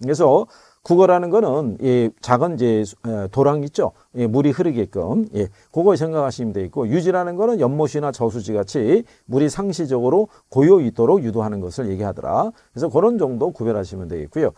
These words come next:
우리는 거기 십이 페이지 중간에 있는 토지 활동상의 분류라고 있죠. 예, 거기를 일단 기억을 해,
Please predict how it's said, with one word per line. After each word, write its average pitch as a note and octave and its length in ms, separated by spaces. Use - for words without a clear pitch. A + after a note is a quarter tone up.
우리는 B3 320
거기 D#3 460
십이 G3+ 280
페이지 D3+ 440
중간에 A#2+ 420
있는 A#2+ 240
토지 G#3+ 260
활동상의 F3 680
분류라고 G2+ 500
있죠. A2+ 300
예, B2+ 120
거기를 D3+ 380
일단 D#3 320
기억을 A2+ 360
해, B2+ 120